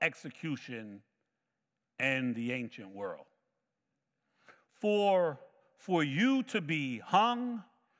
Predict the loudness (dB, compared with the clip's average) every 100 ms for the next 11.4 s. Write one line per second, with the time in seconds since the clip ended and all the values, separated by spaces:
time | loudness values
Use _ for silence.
0 | _ -2 0 0 0 0 2 2 0 -4
1 | -4 -4 -4 -6 -10 -16 -14 -16 _ 4
2 | 6 4 2 0 -2 -4 _ _ _ _
3 | -2 0 -2 -10 0 2 2 0 -4 -2
4 | 0 -2 -4 -12 _ _ -12 0 4 4
5 | 2 0 0 2 2 -2 -2 -2 -4 -6
6 | -8 _ _ -6 -6 -6 -2 0 0 -2
7 | -6 -14 _ _ -10 -4 2 2 0 -8
8 | _ _ -18 -10 -10 -10 -16 -18 -18 -18
9 | -20 -20 -20 -20 _ -20 _ _ _ _
10 | _ _ _ _ _ 4 6 6 2 2
11 | 2 2 -2 -4